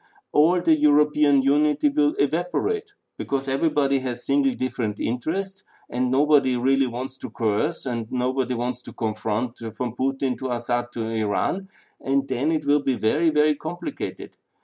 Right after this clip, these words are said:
But we could have solved some of the issues before with some kind of a better leadership, but we were not ready, and now we have to call for the American partners to be back, and like, uh,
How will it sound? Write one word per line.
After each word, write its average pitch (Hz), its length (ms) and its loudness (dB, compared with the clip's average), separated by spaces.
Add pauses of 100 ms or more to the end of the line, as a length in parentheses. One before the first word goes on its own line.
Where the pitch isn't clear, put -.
(260)
But 139 460 -4 (200)
we 127 200 0
could 151 240 -2
have 143 140 2
solved 139 440 -2
some 151 260 0
of 156 140 -4
the 147 180 0
issues 156 380 0
before 127 640 0
with 107 180 0
some 113 280 -2
kind 117 260 0
of 113 160 -2
a 117 100 -2
better 123 300 0
leadership, 147 560 0 (400)
but 127 180 -2
we 139 100 4
were 127 180 2
not 135 280 0
ready, 117 480 0 (240)
and 135 200 2
now 127 160 2
we 160 180 2
have 143 200 -2
to 151 100 0
call 147 300 4
for 156 180 2
the 139 180 2
American 143 500 0
partners 139 460 -4
to 143 140 0
be 139 160 0
back, 131 420 -2 (320)
and 135 260 0
like, 135 360 0
uh, 135 220 2